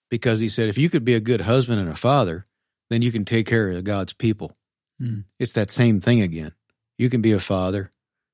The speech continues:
Speaker 1: uh, a spiritual father, biological one. Those two are very close. Then he also went on to talk about that with me. He said, "You know, discerning the priesthood is difficult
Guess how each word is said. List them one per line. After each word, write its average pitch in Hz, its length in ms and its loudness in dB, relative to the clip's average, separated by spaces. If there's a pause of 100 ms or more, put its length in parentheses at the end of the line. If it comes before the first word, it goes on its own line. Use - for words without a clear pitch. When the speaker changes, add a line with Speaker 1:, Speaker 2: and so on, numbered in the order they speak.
(180)
Speaker 1:
uh, 90 340 -10
a - 40 -14
spiritual 110 460 0
father, 90 500 -4
biological 95 720 -2
one. 87 300 -8 (280)
Those 113 300 2
two 110 220 2
are 90 140 -4
very 95 260 -4
close. - 500 -4 (920)
Then 165 120 4
he 165 80 6
also 147 280 6
went 117 140 4
on 113 80 4
to 95 60 -2
talk 117 240 0
about 87 220 -2
that 85 240 -6
with 92 140 -12
me. 90 200 -8
He 95 60 -6
said, 101 280 -6
"You 127 80 -2
know, 131 60 -2
discerning 135 440 0
the 87 80 -6
priesthood 110 640 0 (1000)
is 104 160 -4
difficult 117 540 2